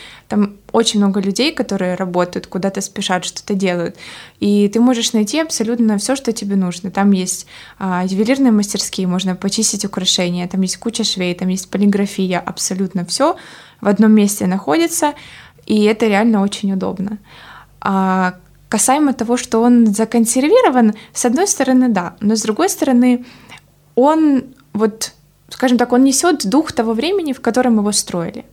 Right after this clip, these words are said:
Поэтому было бы хорошо, если бы внутри, конечно, его привели в порядок, но экстерьер меня вполне устраивает. И иногда вот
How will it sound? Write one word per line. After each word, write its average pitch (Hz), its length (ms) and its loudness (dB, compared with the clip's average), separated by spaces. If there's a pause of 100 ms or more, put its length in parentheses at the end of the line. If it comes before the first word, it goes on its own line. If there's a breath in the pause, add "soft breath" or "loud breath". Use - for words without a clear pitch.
(400 loud breath)
Поэтому 254 380 2
было 262 220 2
бы 233 120 -2
хорошо, 233 340 -2
если 226 180 0
бы 202 120 0
внутри, 220 400 2
конечно, 196 440 0
его 190 160 -4
привели 196 300 -2
в 202 80 -6
порядок, 349 500 0 (500 loud breath)
но 254 460 6
экстерьер 311 520 2
меня 262 220 6
вполне 220 340 2
устраивает. 196 640 -6 (480 loud breath)
И 233 440 4
иногда 247 640 4
вот 202 420 -4